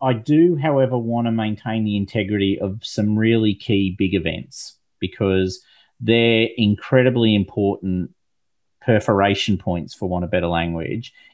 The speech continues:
in the narrative of the game, because they change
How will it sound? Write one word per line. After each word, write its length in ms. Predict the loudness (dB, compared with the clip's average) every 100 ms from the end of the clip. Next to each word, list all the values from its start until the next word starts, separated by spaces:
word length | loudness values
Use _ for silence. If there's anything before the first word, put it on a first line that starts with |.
| _
in 480 | 2 2 2 2 0
the 80 | 2
narrative 460 | 2 4 2 2 0
of 120 | -4
the 80 | -6
game, 400 | -6 -8 -8 -12 _ _
because 300 | -6 0 0
they 160 | 2 0
change 960 | -2 -6 0 2 2 4 4 2 -2